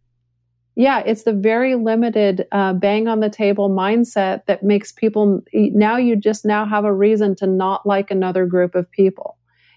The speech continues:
You know, whereas that's really not how to solve the problem. You know, like, you know, more hate and distrust and breaking down communities based on, you know, race, religion, politics. It's just, that's just not the way forward.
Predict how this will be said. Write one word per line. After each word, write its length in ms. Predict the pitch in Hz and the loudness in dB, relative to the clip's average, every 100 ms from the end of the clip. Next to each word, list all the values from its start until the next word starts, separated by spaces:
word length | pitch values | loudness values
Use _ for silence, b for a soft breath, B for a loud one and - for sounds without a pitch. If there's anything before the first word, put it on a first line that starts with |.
| - | 0
You 100 | 226 | 2
know, 220 | 220 208 | 2 0
whereas 540 | 208 220 214 202 220 196 | 0 0 -2 -2 -2 -2
that's 400 | 190 190 233 - - | -4 -8 -10 -12 -8
really 420 | 202 214 226 226 | 0 2 2 0
not 340 | 208 190 196 - | -2 -2 -4 -6
how 260 | - 196 196 | -6 -4 -4
to 100 | 180 | -6
solve 360 | - 185 185 185 | -6 -6 -6 -8
the 100 | 180 | -12
problem. 680 | - 190 208 - - - - _ _ _ _ _ | -6 -2 -2 -2 -12 -16 -20 _ _ _ _ _
You 120 | 196 | -2
know, 420 | 185 175 180 208 208 - | 0 0 -2 -4 -6 -4
like, 400 | 196 190 185 - - 214 - | 0 0 -4 -12 -12 -12 -6
you 120 | 214 | 0
know, 120 | 196 190 | 2 2
more 280 | 196 208 | 2 2
hate 420 | 202 202 214 220 202 | 0 0 2 2 0
and 160 | 185 180 | -4 -2
distrust 800 | 190 - - 196 196 196 - | -4 -6 -6 -2 -2 -4 -4
and 260 | 180 170 175 b b b b - | -4 -4 -8 b b b b -6
breaking 480 | 175 196 196 202 | 0 0 0 -2
down 340 | 190 190 185 180 | 0 -2 -2 -4
communities 800 | 180 190 185 185 190 185 185 175 | -6 -4 0 0 2 2 2 0
based 400 | - 180 180 - | -2 0 -2 -4
on, 400 | 180 175 175 175 b b b b - | -2 -2 -2 -6 b b b b -2
you 160 | 202 | 0
know, 460 | 185 165 170 170 165 _ | 2 0 -2 -4 -6 _
race, 420 | 185 202 202 - | 0 2 2 -2
religion, 580 | 190 185 196 190 185 175 | -4 0 0 0 -2 -4
politics. 840 | 175 190 190 196 196 196 180 - - | -4 -2 0 0 -2 -4 -4 -8 -8
It's 240 | 196 190 | -6 -6
just, 260 | - 196 - | -6 -8 -4
that's 240 | 202 202 | -6 -4
just 200 | - 208 | -6 -6
not 200 | 208 196 | -4 -4
the 100 | 196 | -2
way 180 | 185 180 | -2 -2
forward. 580 | 175 190 196 180 - - | -2 -2 -2 -2 -6 -12